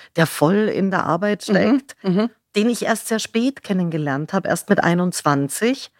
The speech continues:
Speaker 1: Und ich glaub, meine Geschichte hat mich so ein bisschen zu einer Genetiküberzeugten gemacht, denn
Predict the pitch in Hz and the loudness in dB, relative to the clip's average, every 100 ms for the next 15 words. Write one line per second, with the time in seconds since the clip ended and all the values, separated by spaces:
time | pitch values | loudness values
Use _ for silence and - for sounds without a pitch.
0 | _ - _ 202 196 - 170 143 226 294 | _ -20 _ 0 0 -2 2 4 2 -2
1 | - - _ _ _ _ 185 196 277 269 | -6 -20 _ _ _ _ 0 2 2 0
2 | 240 - 269 - 269 196 220 - 262 - | -6 -6 -6 -2 -2 0 -2 -2 -4 0
3 | 226 190 208 - 262 - - 226 233 - | -2 0 -2 -2 -2 -4 -2 0 0 -2
4 | 214 202 185 208 - 208 - 147 151 - | -2 0 0 -4 -4 -6 -4 -2 -2 -2
5 | - 113 - - 127 127 131 139 190 - | 0 0 -2 -2 0 0 0 0 -2 -8
6 | - - _ 180 | -20 -20 _ 2